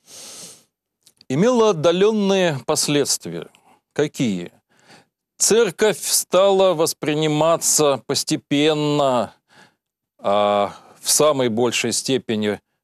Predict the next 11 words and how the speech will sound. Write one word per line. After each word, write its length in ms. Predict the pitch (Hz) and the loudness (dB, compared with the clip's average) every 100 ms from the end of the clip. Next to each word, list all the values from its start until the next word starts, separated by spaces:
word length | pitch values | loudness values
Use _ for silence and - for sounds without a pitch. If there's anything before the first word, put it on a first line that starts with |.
| - | -8
во 80 | - | -4
второй 320 | - 123 131 | 0 0 -2
половине 540 | - 120 117 117 110 | 0 0 0 -2 -2
девятнадцатого, 1000 | 92 101 98 - 147 160 - - 139 123 | -4 -4 -6 -2 0 0 -2 -2 -2 -2
в 80 | 113 | -2
конце 380 | - 101 - 151 | -4 -4 -2 -2
девятнадцатого, 760 | 131 135 131 120 117 - 101 90 | 0 -2 -2 -2 -2 -4 -6 -6
в 60 | |
начале 400 | 92 90 107 101 | -8 -6 -6 -6
двадцатого 680 | 87 95 - 151 151 151 139 | -6 -6 -2 -2 0 0 -2
веков. 580 | 127 127 - 139 - | -2 -4 -2 -4 -4